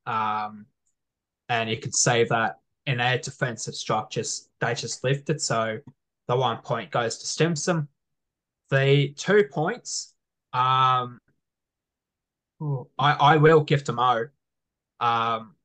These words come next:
you know, I was, I, I thought I was a bit disappointed in him until I saw his stats, and,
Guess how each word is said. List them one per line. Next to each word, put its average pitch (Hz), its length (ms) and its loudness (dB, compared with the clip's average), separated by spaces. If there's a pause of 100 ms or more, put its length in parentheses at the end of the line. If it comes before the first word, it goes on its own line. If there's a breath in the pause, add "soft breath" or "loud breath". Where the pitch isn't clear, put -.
(400)
you 139 120 -2
know, 117 260 -2 (460)
I 135 140 4
was, 139 400 -2 (380)
I, 147 220 -2
I 143 80 0
thought 160 400 4
I 147 120 2
was 139 160 -2
a - 80 -12
bit - 180 -8
disappointed 135 640 -4
in 139 80 2
him 147 260 -2
until 139 340 -4
I 127 60 -4
saw 131 240 -2
his 123 140 -6
stats, 127 600 -4
and, 120 160 -10